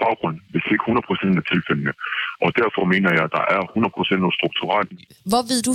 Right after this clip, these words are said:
Speaker 2: fra, at dem, som dumper, også har anden etnisk baggrund?
Speaker 1: Men,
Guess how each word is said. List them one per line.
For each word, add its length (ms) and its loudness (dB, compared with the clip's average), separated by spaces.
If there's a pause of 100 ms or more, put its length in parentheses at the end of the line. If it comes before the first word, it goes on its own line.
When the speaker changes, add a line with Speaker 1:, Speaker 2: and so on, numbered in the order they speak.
Speaker 2:
fra, 140 2 (140)
at 60 2 (100)
dem, 80 4 (100)
som 80 4 (120)
dumper, 340 4
også 160 2 (460)
har 140 4
anden 180 4
etnisk 320 -2
baggrund? 320 2 (320)
Speaker 1:
Men, 120 2